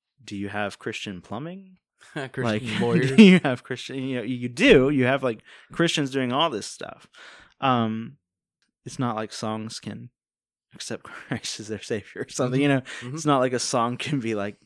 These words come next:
Speaker 1: going to heaven per se.
Speaker 2: Right.
Speaker 1: Um, but, you know, it's just this, it's, I think that, I don't know about the average person listening to, to the podcast, but it's like, I was raised, you know, as, as a Christian, I was raised in the church.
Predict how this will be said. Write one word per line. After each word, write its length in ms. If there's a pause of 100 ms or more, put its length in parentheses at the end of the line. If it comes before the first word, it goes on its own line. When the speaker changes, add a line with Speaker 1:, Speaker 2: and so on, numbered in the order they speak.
(160)
Speaker 1:
going 300
to 80
heaven 300
per 180
se. 340 (320)
Speaker 2:
Right. 220
Speaker 1:
Um, 440 (480)
but, 640 (960)
you 120
know, 120
it's 200
just 240
this, 320
it's, 340
I 100
think 260
that, 200 (720)
I 140
don't 140
know 360 (260)
about 380
the 140
average 400
person 400
listening 440
to, 240 (100)
to 80
the 80
podcast, 640
but 120
it's 160
like, 300
I 140
was 180
raised, 420
you 60
know, 220
as, 200 (160)
as 100
a 60
Christian, 400
I 80
was 140
raised 260
in 60
the 80
church. 500